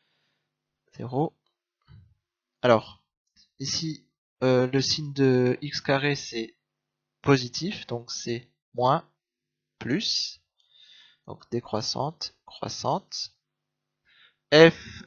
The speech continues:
de racine carrée de sept cent soixante, c'est deux fois sept cent soixante-cinq sur racine carrée de sept cent soixante-cinq. On multiplie par racine carrée de sept cent soixante-cinq. On peut simplifier par sept cents,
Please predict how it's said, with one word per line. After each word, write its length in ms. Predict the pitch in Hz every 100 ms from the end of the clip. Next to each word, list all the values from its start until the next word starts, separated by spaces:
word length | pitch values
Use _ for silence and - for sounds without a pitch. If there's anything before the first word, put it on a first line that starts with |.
| _ _ -
de 280 | 143 143 -
racine 500 | 120 135 143 - 135
carrée 240 | 135 127
de 80 | 127
sept 180 | - 120
cent 80 | 120
soixante, 380 | - - 131 190
c'est 300 | - 127 113 _ - - -
deux 240 | 120 165
fois 460 | - 175 156 151 _ _ _
sept 240 | - 143
cent 120 | 143 139
soixante-cinq 600 | 131 117 - 143 175 -
sur 340 | - 160 175
racine 280 | 147 139 143
carrée 180 | 143 151
de 100 | 156
sept 160 | 151
cent 100 | 151
soixante-cinq. 480 | - 147 151 - - _ _
On 60 | 131
multiplie 420 | 139 - - 147
par 340 | 139 120 - -
racine 300 | 127 - 135
carrée 240 | 127 123
de 80 | 123
sept 200 | - -
cent 120 | 120
soixante-cinq. 580 | 120 - - - - 185 _ _ _ _ _ _ _ _ _ _
On 100 | 135
peut 160 | - 127
simplifier 420 | 127 120 - 123
par 180 | 113 95
sept 240 | - -
cents, 240 | - -